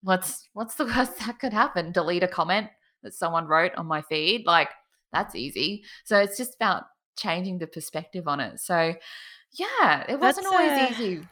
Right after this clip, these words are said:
Speaker 2: that's quite the step forward, because I know from experience
Speaker 1: Yes.
Speaker 2: being in artistic circles that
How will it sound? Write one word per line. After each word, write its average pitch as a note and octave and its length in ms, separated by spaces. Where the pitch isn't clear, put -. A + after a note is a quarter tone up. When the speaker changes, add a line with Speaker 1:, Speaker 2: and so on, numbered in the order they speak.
Speaker 2:
that's D4 300
quite D4+ 520
the C#4+ 80
step B3+ 300
forward, A3+ 560
because G3+ 420
I A3+ 140
know A#3 220
from G3 200
experience F#3 600
Speaker 1:
Yes. - 80
Speaker 2:
being G3 280
in F#3 280
artistic G3 480
circles F3 640
that E3+ 420